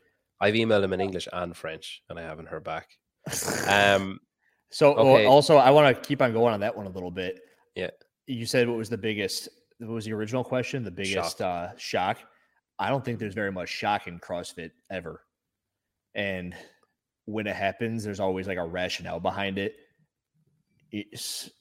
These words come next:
Speaker 2: the other one would be, like, Chandler Smith not making it, finishing, what, thirteenth, eleventh or thirteenth
Speaker 1: Yeah.
Speaker 2: at Granite Games.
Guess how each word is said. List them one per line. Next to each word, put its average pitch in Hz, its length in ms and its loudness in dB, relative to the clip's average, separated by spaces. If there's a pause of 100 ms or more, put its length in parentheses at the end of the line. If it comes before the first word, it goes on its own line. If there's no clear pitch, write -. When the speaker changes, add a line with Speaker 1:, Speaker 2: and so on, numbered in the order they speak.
(1300)
Speaker 2:
the 107 100 0
other 107 140 2
one 107 120 0
would 95 100 -6
be, 101 80 -4
like, 92 120 -4
Chandler 98 320 -6
Smith - 320 -8
not 95 140 -6
making 92 280 -8
it, 90 100 -10
finishing, 92 420 -10
what, 87 220 -8
thirteenth, 95 480 -10 (320)
eleventh 92 320 -8
or 90 80 -8
thirteenth 92 520 -8
Speaker 1:
Yeah. 90 260 -4
Speaker 2:
at 87 60 -8
Granite 92 300 -4
Games. 107 380 -2